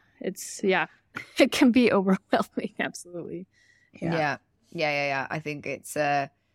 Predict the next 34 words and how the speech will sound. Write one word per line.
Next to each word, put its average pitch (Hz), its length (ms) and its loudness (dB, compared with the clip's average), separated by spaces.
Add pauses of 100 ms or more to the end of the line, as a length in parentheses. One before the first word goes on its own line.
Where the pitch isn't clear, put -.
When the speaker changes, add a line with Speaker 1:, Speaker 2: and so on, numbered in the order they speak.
(100)
Speaker 2:
w-, - 240 -14
I'm 185 140 4
just 202 160 2
sort 170 140 6
of 180 80 2
waiting 156 280 4
to 156 120 -4
see 151 240 2
when 143 200 -2
the, 143 140 -2
the, 135 140 -2
when 139 160 -2
the 135 80 -4
tipping 143 360 -6
point 139 260 -2
will 139 120 -2
be, 143 240 -4
because, 139 580 -2
I - 100 -6
mean, 165 120 -4
everyone 170 320 4
I 151 100 0
speak - 340 -6
to, 156 280 -2 (400)
um, 147 520 2 (160)
on 143 200 4
this 139 120 0
show 139 400 0
is 127 220 -4
like, 143 240 -2 (320)
"It's, - 280 -8
it's 147 340 -8
the - 140 -4
economy. 214 520 2